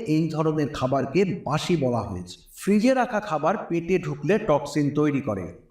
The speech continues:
আয়ুর্বেদ শাস্ত্রে গরম ও টাটকা খাবার খুব জরুরি বলে মনে করা হয়েছে। এটা যত টাটকা হবে, ততই সহজে হজম হবে, ততই হজমের সমস্যা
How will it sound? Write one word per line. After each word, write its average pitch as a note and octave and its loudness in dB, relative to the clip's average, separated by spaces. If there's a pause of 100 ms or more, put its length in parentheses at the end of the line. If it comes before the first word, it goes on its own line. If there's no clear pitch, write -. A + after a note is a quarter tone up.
(160)
আয়ুর্বেদ E3 2
শাস্ত্রে E3 -2 (160)
গরম D3 0 (120)
ও D3+ -4 (140)
টাটকা C3+ 0
খাবার C#3 -2 (140)
খুব D3+ -6 (120)
জরুরি F#3+ 2
বলে F3+ 2
মনে C#3+ -2
করা A#2+ -6
হয়েছে। G2 -12 (260)
এটা C3+ 0 (120)
যত D3+ 2 (120)
টাটকা F#3 0
হবে, F#3+ -2 (140)
ততই E3 0
সহজে D#3+ 2
হজম B2+ 0
হবে, F2+ -8 (440)
ততই C3+ 2
হজমের C#3 -2
সমস্যা B2 -2